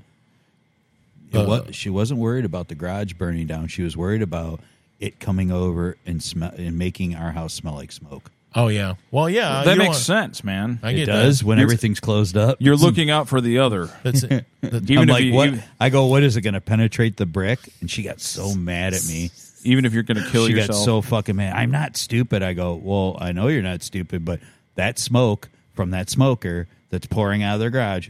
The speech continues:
Speaker 1: is not gonna fuck our house up."
Speaker 2: <laughs> It, it'll fuck up their garage.
Speaker 1: And the, I go, "It's not even gonna catch the goddamn thing on fire."
Speaker 2: No, it's not hot
Speaker 1: 'Cause
Speaker 2: enough.
Speaker 1: it's just smoking.
Speaker 2: Yeah.
Speaker 1: It's like, it's, you know, they don't have it open. You know, and
Speaker 3: Maybe
Speaker 1: I was
Speaker 3: she's just
Speaker 1: like,
Speaker 3: trying to huff it.
Speaker 1: "Whoa."
Speaker 3: I don't know.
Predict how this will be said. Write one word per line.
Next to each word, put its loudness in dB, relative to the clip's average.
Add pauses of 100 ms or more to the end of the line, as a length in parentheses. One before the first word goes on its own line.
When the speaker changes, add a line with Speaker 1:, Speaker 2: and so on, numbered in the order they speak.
Speaker 1:
is -6
not -4
gonna -6
fuck -6
our -4
house -4
up." -12 (240)
Speaker 2:
<laughs> -16
It, -8
it'll -2
fuck -4
up -8
their -8
garage. -4
Speaker 1:
And 2
the, 0
I 4
go, 4
"It's 0
not 4
even 4
gonna 2
catch -2
the -6
goddamn 0
thing 0
on -2
fire." 0
Speaker 2:
No, 0
it's 0
not 2
hot 2
Speaker 1:
'Cause 4
Speaker 2:
enough. 0
Speaker 1:
it's -4
just 0
smoking. 2
Speaker 2:
Yeah. -2 (500)
Speaker 1:
It's -2
like, 4
it's, -4 (120)
you 0
know, 2
they 2
don't 2
have 2
it 2
open. 0
You -2
know, -2
and -6
Speaker 3:
Maybe 2
Speaker 1:
I 4
was -2
Speaker 3:
she's 0
just -2
Speaker 1:
like, -6
Speaker 3:
trying 0
to -2
huff -4
it. -4
Speaker 1:
"Whoa." -4
Speaker 3:
I -4
don't -4
know. -4